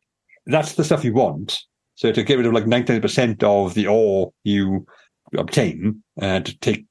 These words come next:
the, the, the, the useful stuff out. So technically, you should be able to buy uranium ore, because if this was, like,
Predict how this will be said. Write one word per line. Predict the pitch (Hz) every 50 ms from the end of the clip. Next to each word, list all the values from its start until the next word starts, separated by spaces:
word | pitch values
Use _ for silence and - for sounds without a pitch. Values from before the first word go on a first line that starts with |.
| _ _ _
the, | - -
the, | 90 - - 104 104
the, | 104 82 110 117 110
the | - 101 101
useful | 101 110 120 113 - 107
stuff | - - 98
out. | 101 113 101 82 85 - - - - _ _ _ _ _ _ _ _ _ _ _ _ _ _ _ _ _ _ _ _ _ _ _ - - - - - - - - _ _
So | - - 147 -
technically, | - - - 208 226 220 226 214 - 190 185 180 175 170 160 151 151 - _ _ _ _ _ _ _ _ _ _ _ _ _
you | - 151 143
should | - - 202 220
be | 208
able | 165 131
to | 113 104 101 101 _
buy | _ 113 104
uranium | 107 107 107 107 110 104 107 107 104
ore, | 110 104 78 73 82 87
because | - - 104 - 107 104 101 101 - -
if | 143 147
this | - 156 -
was, | 139 127
like, | 117 104 104 - -